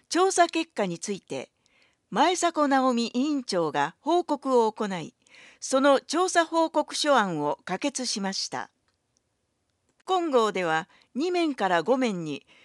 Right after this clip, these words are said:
調査報告書の一部を抜粋し掲載します。なお、調査報告書の全文は市議会ホームページに掲載しています。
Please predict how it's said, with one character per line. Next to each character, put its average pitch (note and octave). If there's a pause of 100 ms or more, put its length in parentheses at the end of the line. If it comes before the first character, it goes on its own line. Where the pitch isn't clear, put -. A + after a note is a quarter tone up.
(180)
調 F4
査 G3
報 D4+
告 C#4+
書 C4
の A#3+
一 E4
部 A#3+
を D#3
抜 F#3+
粋 C4+
し G3+
掲 B3+
載 G#3
し -
ま E3
す。 - (720)
な A#3
お、 F#3 (220)
調 F4+
査 A3+
報 C#4
告 -
書 B3
の A3
全 D4
文 B3
は G3 (320)
市 B3+
議 F#4+
会 G#3+
ホ C4+
ー F4
ム E4
ペ D#4
ー -
ジ F3+
に D#3
掲 C4+
載 A3+
し -
て F#3
い E3+
ま D3
す。 -